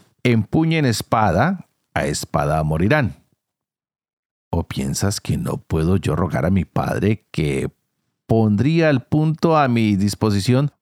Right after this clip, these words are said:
más de doce legiones de ángeles? Mas, ¿cómo se cumplirán las escrituras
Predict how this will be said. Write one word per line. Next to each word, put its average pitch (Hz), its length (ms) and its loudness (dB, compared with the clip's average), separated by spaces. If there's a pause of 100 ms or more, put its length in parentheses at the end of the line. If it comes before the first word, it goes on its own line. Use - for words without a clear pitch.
más 151 540 0
de 135 120 4
doce 131 560 2
legiones 104 880 0
de 82 200 0
ángeles? 160 680 -2 (400)
Mas, 78 600 -2 (340)
¿cómo 90 400 0
se 143 160 -2
cumplirán 95 480 0
las 127 140 0
escrituras 110 640 0